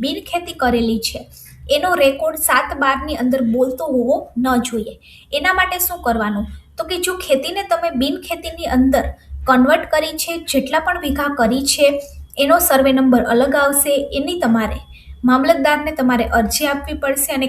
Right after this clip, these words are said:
ખેતીની જમીનમાંથી બિન ખેતીનો જે સર્વે નંબર છે એ તમારે છૂટો પાડવો પડશે. આ હતો નિયમ નંબર બે. હવે મિત્રો વાત કરીએ નિયમ નંબર ત્રણની. નિયમ નંબર ત્રણ શું છે? માની લો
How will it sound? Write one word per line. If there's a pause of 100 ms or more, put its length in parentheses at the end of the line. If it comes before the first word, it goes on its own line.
(100)
ખેતીની
જમીનમાંથી (420)
બિન (120)
ખેતીનો
જે
સર્વે
નંબર (100)
છે (400)
એ
તમારે (180)
છૂટો
પાડવો (220)
પડશે. (480)
આ
હતો (140)
નિયમ
નંબર (100)
બે. (1300)
હવે
મિત્રો
વાત (120)
કરીએ
નિયમ
નંબર (120)
ત્રણની. (580)
નિયમ
નંબર
ત્રણ
શું
છે? (480)
માની
લો